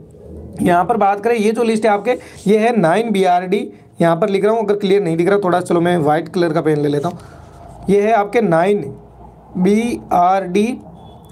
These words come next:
और पुणे, ये आपके नाइन बीआरडी पुणे की list है, ये जरूर ध्यान रखना। ये list भी आपको Telegram पे already available करवा दी, अगर किसी ने नहीं देखी तो वहाँ पे जरूर देख सकते हो।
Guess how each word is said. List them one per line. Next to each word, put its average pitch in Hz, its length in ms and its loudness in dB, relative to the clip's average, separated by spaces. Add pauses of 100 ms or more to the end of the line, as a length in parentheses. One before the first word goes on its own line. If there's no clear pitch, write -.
और 196 260 2
पुणे, 190 220 2 (880)
ये 190 80 2
आपके 202 240 0
नाइन 208 280 2
बीआरडी 214 400 2
पुणे 208 300 2
की 202 100 0
list 160 240 0
है, 170 60 4
ये 196 80 2
जरूर 175 240 0
ध्यान 185 200 0
रखना। 196 200 0 (240)
ये 214 100 4
list 220 200 -4
भी 254 120 2
आपको 226 240 0
Telegram 214 400 2
पे 220 80 2
already 208 300 2
available 208 320 2
करवा 180 260 2
दी, 208 120 -2
अगर 208 200 2
किसी 208 200 0
ने 220 100 4
नहीं 170 200 2
देखी 202 220 0
तो 220 80 0
वहाँ 185 140 2
पे 196 80 0
जरूर 170 260 2
देख 196 140 0
सकते 196 220 0
हो। 233 80 -6